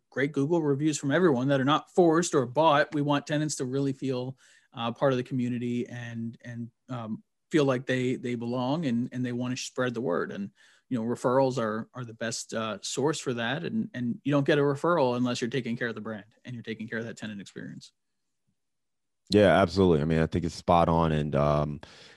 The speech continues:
Speaker 2: a-, a-, and it's key because, again, it, it may feel like it's marketing, but it really is the essence of who you are, right? I mean, it starts at the absolute core of, um,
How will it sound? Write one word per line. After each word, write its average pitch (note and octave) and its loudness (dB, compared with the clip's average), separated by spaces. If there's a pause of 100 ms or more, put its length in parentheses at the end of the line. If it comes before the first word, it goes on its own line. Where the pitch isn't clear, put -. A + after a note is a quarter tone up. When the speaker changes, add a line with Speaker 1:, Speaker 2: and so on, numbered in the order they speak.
(640)
Speaker 2:
a-, - -2
a-, A2+ 0
and B2+ 6
it's B2 0
key D3 6
because, G2+ 4
again, G2+ 4
it, F2 2
it F2+ 6
may G2+ 6
feel A2 6
like F#2 4
it's - 0
marketing, F2+ 2
but D#2+ 4
it F2 6
really A2 4
is E2 0
the D#2+ 2
essence E2+ 0
of D#2+ 2
who F#2 4
you D#2 2
are, G2 4
right? E2 4
I D#2+ 4
mean, D#2+ 0
it D#2 -2
starts E2+ 2
at D#2 0
the D#2+ 4
absolute D#2+ 2
core F#2+ 4
of, C#2+ 0 (560)
um, A#1+ -2